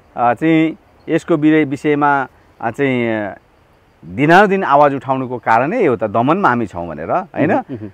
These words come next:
Speaker 1: हाम्रो सङ्गठनको, अ, संस्थापक प्रेसिडेन्ट, अ, महापुरुष अमर डाक्टर गोपाल गुरुङले त उन्नाइस सय बहत्तरदेखि नै यो कुरा उठाउँदै आउनुभएको हो नि त।
Speaker 2: अँ।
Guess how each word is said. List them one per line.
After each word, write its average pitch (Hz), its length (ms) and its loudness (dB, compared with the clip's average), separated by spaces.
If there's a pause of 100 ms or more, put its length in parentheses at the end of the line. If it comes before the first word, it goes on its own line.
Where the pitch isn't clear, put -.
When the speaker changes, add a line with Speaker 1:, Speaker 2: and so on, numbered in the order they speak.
Speaker 1:
हाम्रो 135 300 2
सङ्गठनको, 185 960 0
अ, 180 60 -6 (1000)
संस्थापक 170 680 -2
प्रेसिडेन्ट, 175 580 -2 (1400)
अ, 127 180 2
महापुरुष 151 580 2
अमर 143 200 2
डाक्टर 135 260 0
गोपाल 123 340 2
गुरुङले 117 260 -4
त 113 80 -6
उन्नाइस 180 360 2
सय 202 100 6
बहत्तरदेखि 160 580 0
नै 240 80 -2
यो 208 140 2
कुरा 160 160 2
उठाउँदै 139 340 0
आउनुभएको 107 380 -2
हो 123 40 -8
नि 104 120 -10
त। - 20 -4
Speaker 2:
अँ। 113 460 -2